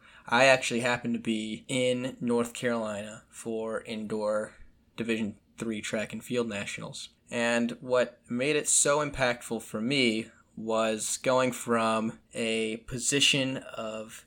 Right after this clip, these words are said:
"Well, I'm here to compete, I'm gonna run, I'm gonna,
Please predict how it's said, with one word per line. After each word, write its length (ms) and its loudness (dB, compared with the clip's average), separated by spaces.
"Well, 400 8
I'm 160 -2
here 280 0
to 120 -6
compete, 600 -2
I'm 160 -6
gonna 180 -6
run, 500 4
I'm 200 -8
gonna, 200 -10